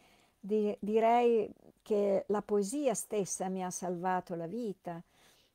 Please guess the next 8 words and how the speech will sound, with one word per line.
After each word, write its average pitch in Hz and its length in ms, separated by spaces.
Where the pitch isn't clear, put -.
In 196 180
un 202 80
momento 233 520
molto 214 300
difficile 226 680
della 196 220
mia 185 200
vita, 254 420